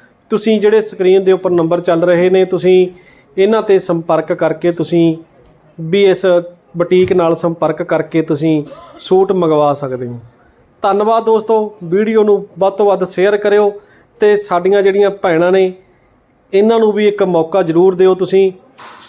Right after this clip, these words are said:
ਸੂਟ ਖਰੀਦਣ ਦਾ, ਬਹੁਤ ਸੋਹਣੇ ਸੋਹਣੇ ਸੂਟ ਨੇ, ਜ਼ਰੂਰ ਖਰੀਦਿਓ ਇਹਨਾਂ ਤੋਂ, ਕਿਉਂਕਿ ਬਹੁਤ ਹੀ ਵਧੀਆ ਵਧੀਆ ਸੂਟ ਨੇ ਜਿਹੜੇ ਇਹ ਤਿਆਰ ਕਰਦੀਆਂ ਨੇ ਸਾਡੀਆਂ ਭੈਣਾਂ।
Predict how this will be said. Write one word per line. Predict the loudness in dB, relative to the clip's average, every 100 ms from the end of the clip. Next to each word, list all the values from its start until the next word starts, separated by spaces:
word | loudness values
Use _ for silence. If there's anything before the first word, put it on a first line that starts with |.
| -4
ਸੂਟ | 2 2 2 2 0 -2 -16 _ -4
ਖਰੀਦਣ | 0 0 0 0
ਦਾ, | 0
ਬਹੁਤ | 0 0 0
ਸੋਹਣੇ | -2 0 0
ਸੋਹਣੇ | 0 -2
ਸੂਟ | -2 -2 0
ਨੇ, | 0 0 0
ਜ਼ਰੂਰ | 0 0 0
ਖਰੀਦਿਓ | 0 2 2 2
ਇਹਨਾਂ | 2 0
ਤੋਂ, | -2 -4 -8 -20 _ _ _ -4
ਕਿਉਂਕਿ | -2 0 -2
ਬਹੁਤ | 0 0 0 0
ਹੀ | -2
ਵਧੀਆ | -2 0 2
ਵਧੀਆ | 2 0 0
ਸੂਟ | 0 -2 0
ਨੇ | 0
ਜਿਹੜੇ | 2 2 2
ਇਹ |
ਤਿਆਰ | 2 0 0
ਕਰਦੀਆਂ | -2 -4 -2 0
ਨੇ | 0
ਸਾਡੀਆਂ | -2 -2 -2
ਭੈਣਾਂ। | 0 -2 -2